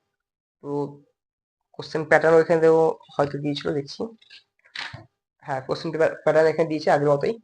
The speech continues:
সাতটা পাবলিকেশন যেমন দিয়েছে সেরকম ভাবেই। প্রজেক্টও রয়েছে এখানে, কি কি নমুনা প্রকল্প রয়েছে, বৃষ্টি জল সংরক্ষণ, যদিও ডিটেলসে দেয়নি সবকটাই,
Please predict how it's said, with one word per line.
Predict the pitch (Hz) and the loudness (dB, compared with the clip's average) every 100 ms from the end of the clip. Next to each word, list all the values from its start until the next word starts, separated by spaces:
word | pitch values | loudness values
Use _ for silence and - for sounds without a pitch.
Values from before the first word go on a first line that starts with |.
| _ _ _ _ _ _ | _ _ _ _ _ _
সাতটা | - 156 151 | -8 -4 -2
পাবলিকেশন | 147 151 156 151 | -2 -2 -4 -2
যেমন | 147 147 | 0 -2
দিয়েছে | 143 160 | -6 -8
সেরকম | - 139 143 143 | -6 -4 -4 -4
ভাবেই। | 151 226 226 - - _ _ - - _ _ _ | -4 -4 -8 -20 -20 _ _ -20 -20 _ _ _
প্রজেক্টও | 175 190 190 202 190 | -2 -2 2 4 4
রয়েছে | 175 202 | 4 2
এখানে, | 190 233 277 - _ | 0 2 0 -8 _
কি | 165 165 | -12 -8
কি | 165 165 165 _ _ _ _ 156 | -6 -8 -14 _ _ _ _ -10
নমুনা | 160 175 180 | 0 4 4
প্রকল্প | 170 165 170 165 170 | 4 4 4 4 2
রয়েছে, | 165 - 165 | 2 0 -6
বৃষ্টি | 151 160 | -6 2
জল | 156 151 | 2 4
সংরক্ষণ, | 151 156 151 - 233 - _ _ _ _ _ _ _ _ - | 2 2 0 -2 -4 -6 _ _ _ _ _ _ _ _ -18
যদিও | 156 165 151 | -4 -2 -2
ডিটেলসে | 185 233 233 190 | -2 0 2 4
দেয়নি | 151 160 - - | 4 4 -2 -4
সবকটাই, | 147 147 160 | -2 -2 -2